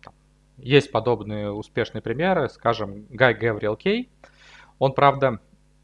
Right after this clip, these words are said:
не исчезал никогда так прям совсем, чтобы он не издавался в России, но он всегда был как-то так на периферии внимания, и так, э, его не то чтобы замечали блогеры, и как-то вот шумихи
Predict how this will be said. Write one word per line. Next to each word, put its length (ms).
не 380
исчезал 380
никогда 400
так 140
прям 260
совсем, 320
чтобы 280
он 300
не 100
издавался 540
в 60
России, 560
но 600
он 140
всегда 320
был 160
как-то 240
так 160
на 80
периферии 540
внимания, 720
и 40
так, 120
э, 320
его 260
не 120
то 140
чтобы 280
замечали 420
блогеры, 580
и 40
как-то 540
вот 200
шумихи 680